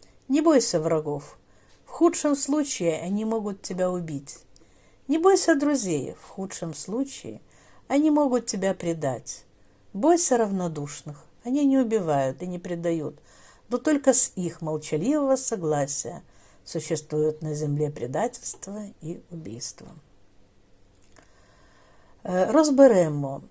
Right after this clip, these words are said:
м, поведінку спостерігачів. Свідки, да?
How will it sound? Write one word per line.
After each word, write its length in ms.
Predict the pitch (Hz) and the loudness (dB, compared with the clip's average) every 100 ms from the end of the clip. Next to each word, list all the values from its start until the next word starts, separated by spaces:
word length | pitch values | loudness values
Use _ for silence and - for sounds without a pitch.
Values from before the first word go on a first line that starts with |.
| - | -8
м, 300 | 165 156 147 - | -6 -4 -6 -4
поведінку 680 | 160 156 165 208 320 330 262 | 0 2 2 2 0 0 -2
спостерігачів. 1120 | - - 214 202 190 156 156 - - - - - _ - - _ - _ - - | -2 -6 -8 -6 -6 -4 -6 -8 -14 -14 -18 -20 _ -20 -20 _ -20 _ -16 -2
Свідки, 600 | - 190 175 139 - - | 2 2 0 -4 -8 -6
да? 260 | 143 240 | -2 -2